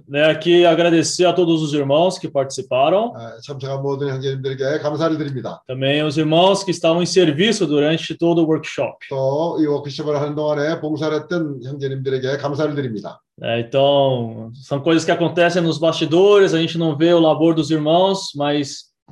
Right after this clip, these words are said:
Speaker 1: nesse momento queremos, né, agradecer todo o labor, né, e o trabalho dos nossos irmãos.
Speaker 2: 에, 눈에 보이지 않게 수고하는 형제님들이 많이 있는데, 아, 이 기회를 통해서 형제님들에게 감사를 드립니다.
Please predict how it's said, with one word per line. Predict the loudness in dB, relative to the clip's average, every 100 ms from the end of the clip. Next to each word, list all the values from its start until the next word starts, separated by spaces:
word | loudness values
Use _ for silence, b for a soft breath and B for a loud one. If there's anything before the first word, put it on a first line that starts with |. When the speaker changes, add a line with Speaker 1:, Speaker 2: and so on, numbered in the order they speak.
| _
Speaker 1:
nesse | -8 -4
momento | -4 0 -2 0
queremos, | 2 4 2 0
né, | 0 2 2 -2 -8
agradecer | -6 -4 -2 -2 0 2 4 2 -2 _ _ -8
todo | -2 2
o |
labor, | 2 2 4 4 4
né, | 2 -2
e |
o | 0
trabalho | 0 2 2
dos | 0
nossos | -4 -8 -6
irmãos. | -6 -8 -12 -12
Speaker 2:
에, | -12 -8
눈에 | -4 -2
보이지 | -2 -2
않게 | -4 -2 -2 -2
수고하는 | -4 -4 -4 -4
형제님들이 | -6 -6 -8 -8
많이 | -6 -6 -6
있는데, | -8 -8 -6 -4 -4 -6 -10
아, | -10 -10
이 | -10
기회를 | -4 -4 -4
통해서 | -8 -8 -8 -8
형제님들에게 | -10 -12 -12 -12 -12 -14
감사를 | -12 -8 -6
드립니다. | -8 -16 -18 -18